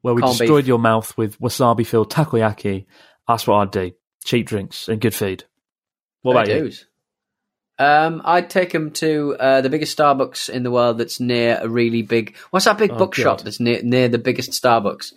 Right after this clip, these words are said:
Speaker 2: There's a
Speaker 1: Yeah.
Speaker 2: massive bookshop that looks really
Speaker 1: Na-,
Speaker 2: cool.
Speaker 1: Nakameguro.
Speaker 2: Nakameguro. It
Speaker 1: Nakameguro.
Speaker 2: is fantastic. It's a great bookshop, and it's got everything in there, um, from, uh, just whatever you're into. There's, there was a car in there last time I was in there.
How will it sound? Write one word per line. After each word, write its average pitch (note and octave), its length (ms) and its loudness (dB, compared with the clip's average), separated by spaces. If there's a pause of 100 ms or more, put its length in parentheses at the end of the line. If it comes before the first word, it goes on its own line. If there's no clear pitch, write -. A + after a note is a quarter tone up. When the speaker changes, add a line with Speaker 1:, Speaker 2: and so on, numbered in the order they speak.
(220)
Speaker 2:
There's B2 140 -4
a C3 40 2
Speaker 1:
Yeah. D3+ 180 4
Speaker 2:
massive B2 260 2
bookshop - 400 -2
that A#2 120 2
looks A2 200 -4
really B2 260 0
Speaker 1:
Na-, C#3+ 100 4
Speaker 2:
cool. C3 140 2
Speaker 1:
Nakameguro. A#2 640 0 (880)
Speaker 2:
Nakameguro. B2 500 0
It C#3+ 120 4
Speaker 1:
Nakameguro. C#3 240 4
Speaker 2:
is B2+ 140 0 (220)
fantastic. C3 1300 -2
It's A#2+ 160 -6
a C3 40 -8
great C#3+ 220 2
bookshop, E3 480 0
and C#3 240 0
it's C#3 80 -8
got - 160 2
everything C#3+ 320 0
in C#3+ 140 -2
there, C#3+ 360 0 (360)
um, B2+ 440 2
from, A#2 680 0 (640)
uh, A#2+ 120 -10
just C#3 340 -4
whatever C#3 300 2
you're A#2 140 4
into. A2 400 -2 (360)
There's, C3 120 -8
there D3 160 0
was D#3 80 0
a D#3 60 -2
car D3+ 420 2
in A#2+ 100 -2
there G#2 320 -4
last - 220 -6
time A2+ 120 0
I - 20 -4
was G#2+ 140 -6
in G2+ 100 -6
there. F#2+ 200 -8